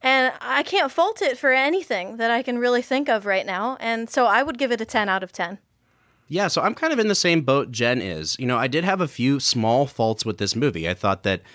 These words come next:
Speaker 2: the way the characters reacted to some of the things was a little eye-rolling, but you have that in any horror movie. That's just a horror movie trope. You know, some of the special effects are a little bit dated, absolutely.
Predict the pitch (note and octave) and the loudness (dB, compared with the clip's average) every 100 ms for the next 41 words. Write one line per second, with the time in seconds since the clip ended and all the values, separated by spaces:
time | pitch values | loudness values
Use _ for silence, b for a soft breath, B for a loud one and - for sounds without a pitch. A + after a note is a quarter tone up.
0 | B B G#2+ A2 A2 - A2 A2 A2+ G#2+ | B B 0 2 2 2 0 2 0 -2
1 | - A2 G2+ G2 G#2+ G2+ G#2 G2+ G2+ G2 | -4 0 2 0 -2 -4 -4 -2 -2 0
2 | G2+ G2 F#2+ F#2+ F#2 F#2+ G2+ G2 - F#2 | 0 0 0 -4 -4 -2 -2 -4 -4 -2
3 | G2 A2 A#2 B2+ C3 C3 B B G3 F3 | 0 2 2 2 0 -4 B B -2 0
4 | G3+ G3+ A3 A3 G#3+ - B2+ D#3+ E3 B2+ | 2 2 2 2 0 -4 0 2 2 2
5 | F3+ E3 F2+ F2+ D#2+ D2+ A2 C3+ - G3 | 2 2 0 -2 -4 -4 -4 -4 -4 -2
6 | A3+ G3 E3+ F3+ D#3+ D#3 D3 C3+ - B2+ | 0 0 2 2 2 2 0 -2 -2 -2
7 | F2 - b b b b - D3 C3+ C3+ | -2 -6 b b b b -8 -2 0 0
8 | - G3 F#3 - E3 - F#3+ E3 E3 D3+ | 0 0 -2 0 0 0 0 2 0 2
9 | D#3+ D3 D3 C3+ A#2+ G#2 E2+ D2 G#2 B2+ | 2 2 0 -2 0 0 0 -4 -4 -2
10 | - A#2 G2+ E2+ E2 | -2 -2 -2 -4 -10